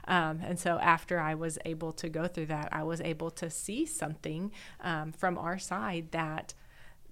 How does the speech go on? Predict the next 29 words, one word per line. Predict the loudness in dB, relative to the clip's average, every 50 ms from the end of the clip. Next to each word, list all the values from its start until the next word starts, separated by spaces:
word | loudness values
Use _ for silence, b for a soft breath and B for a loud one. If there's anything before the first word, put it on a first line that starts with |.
| -10 -10 -10 -10 -12 -14 -16 -16 -18 -16 -10
this | -2 2 2 2 4 2
is | 0 2 2
a | 2 2
husband | 2 2 2 2 2 4 2 0 0
and | 0 0 2
wife | 0 2 0 0 -2 -2
who | -2 0 0
we | 0 0 0
work | 0 0 0 0 -2
really | -4 -2 0 2 2 4 4 4 2
well | 2 2 2 2 2 2 2
with, | 0 -2 -2 0
husband | 0 0 0 0 -2 -2 0
and | -2 0
wife | 0 0 0 -2 -2 -4 -8 -4
business | -2 -2 0 0 -2 -2 0 -2
owners, | -2 -2 0 0 0 0 -2 -6 b b b b b b
but | -4 -2 0
this | 0 0 0
is | 0 0
a | 0 2
husband | 2 2 0 2 2 0 0
and | 2 2 0
wife | 0 0 0 -2 -2 -4 -6 -4
owned | -2 -2 0 -2 -2 -4 -4
business. | -4 -4 -2 0 0 0 0 0 -2 -4 -6 B B B B B B -4
And | -2 0 2 2 2 0 -2 -4 -6 -8 -8
the | -4 0 2 2 2
wife | 2 0 2 6 6 6 8 6 4 2 0 -2 -6 -16